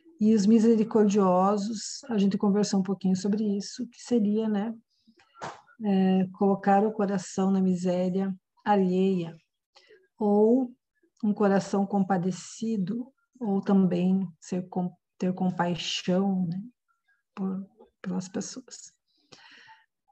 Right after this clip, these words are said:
A gente conversou mais ou menos sobre isso, trouxe um pouquinho sobre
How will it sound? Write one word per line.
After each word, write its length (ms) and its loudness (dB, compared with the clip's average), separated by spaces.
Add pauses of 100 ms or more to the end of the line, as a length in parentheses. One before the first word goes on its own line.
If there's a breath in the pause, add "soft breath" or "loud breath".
(260)
A 40 2
gente 180 4
conversou 500 4
mais 180 4
ou 60 4
menos 240 2
sobre 220 -2 (120)
isso, 200 -6
trouxe 280 -2
um 100 -2
pouquinho 460 -2
sobre 580 -2